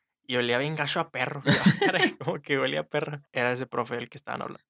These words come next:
Speaker 2: Qué cosas, ¿eh? O sea, me impact-, lo que más me impacta es el olor a perro, vato. Interesante, bastante interesante.
Speaker 1: O sea, no los cuatro tutores que tuvo el grupo, sino de que uno olía a perro.
Speaker 2: Sí, sí, sí, eso es creo lo más, lo que más me consterna, que una persona huela a perro siempre.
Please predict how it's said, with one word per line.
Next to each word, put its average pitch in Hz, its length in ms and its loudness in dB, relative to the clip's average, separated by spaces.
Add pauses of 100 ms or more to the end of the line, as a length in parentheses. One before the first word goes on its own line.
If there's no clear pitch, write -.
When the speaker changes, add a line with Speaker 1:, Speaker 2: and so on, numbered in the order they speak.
Speaker 2:
Qué 120 140 4
cosas, 135 380 4
¿eh? 156 100 8
O 160 120 8
sea, 123 200 6
me 113 160 4
impact-, 123 320 4
lo 131 160 6
que 127 80 4
más 143 140 8
me 175 60 4
impacta 165 360 4
es 170 340 2
el 143 160 2
olor 117 220 8
a 135 140 8
perro, 117 240 6
vato. 110 300 2
Interesante, 117 600 4
bastante 117 360 2
interesante. 117 640 -2 (120)
Speaker 1:
O 139 80 -2
sea, 131 160 2
no 135 140 2
los 143 180 -2
cuatro 151 320 0
tutores 143 460 -4
que 135 80 -4
tuvo 127 220 -4
el 135 60 -4
grupo, 127 320 -6
sino 113 300 -6
de 113 120 -6
que 120 100 -10
uno 123 240 -6
olía 135 160 -4
a 131 80 -12
perro. 117 260 -8
Speaker 2:
Sí, 143 180 8
sí, 131 100 4
sí, 139 120 8
eso 139 160 8
es 135 80 -2
creo 156 220 8
lo 147 100 6
más, 131 560 4 (200)
lo 127 120 4
que - 100 4
más 127 160 8
me 147 120 4
consterna, 147 500 4
que 127 240 4
una 127 300 4
persona 131 300 4
huela 139 220 4
a 135 120 0
perro 120 260 4
siempre. 120 480 0